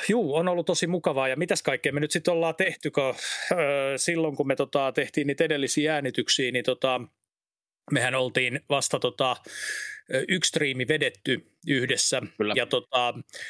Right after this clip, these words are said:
Speaker 1: ei oltu vielä sitä ensimmäistä kunnollista välivastustajaakaan hoideltu, eli tätä, mikä se on, Margit the Fell Omenia.
Speaker 2: Joo, just.
Speaker 1: Joo, ja siitä lähti sitten niinku oikeastaan toinen striimi käyntiin, että pistettiin tää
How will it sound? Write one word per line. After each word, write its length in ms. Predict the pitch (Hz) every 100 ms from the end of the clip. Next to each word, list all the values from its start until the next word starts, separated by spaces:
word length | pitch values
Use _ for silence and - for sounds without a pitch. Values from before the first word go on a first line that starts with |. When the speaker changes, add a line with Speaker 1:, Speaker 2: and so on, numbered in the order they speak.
| -
Speaker 1:
ei 200 | 139 135
oltu 400 | 131 123 139 135
vielä 240 | 143 135 127
sitä 240 | - 131
ensimmäistä 600 | 143 143 139 131 123 -
kunnollista 760 | 156 139 135 120 123 - 143 131 139
välivastustajaakaan 1200 | 139 127 117 - - 131 117 113 - 120 113 - _ - 139
hoideltu, 500 | 120 113 117 110 123
eli 100 | 113
tätä, 360 | 120 117 113 -
mikä 240 | 127 123 117
se 80 | 113
on, 100 | 117
Margit 580 | 123 131 127 120 113 -
the 80 | 127
Fell 260 | - 127 117
Omenia. 560 | 135 123 117 110 117 110 _ -
Speaker 2:
Joo, 240 | 107 101 101 - 113
just. 220 | 107 - - _ _ _ _
Speaker 1:
Joo, 300 | 143 123 104 98 -
ja 100 | -
siitä 260 | 151 135
lähti 240 | 120 - 127
sitten 280 | 131 127
niinku 200 | 123 113
oikeastaan 640 | 127 123 120 - 135 120 120 -
toinen 280 | 143 131 120
striimi 380 | - 123 120 113
käyntiin, 600 | 151 143 127 127 117 113
että 280 | - 120 117 -
pistettiin 600 | 127 - 123 - 117 113
tää 280 | 117 113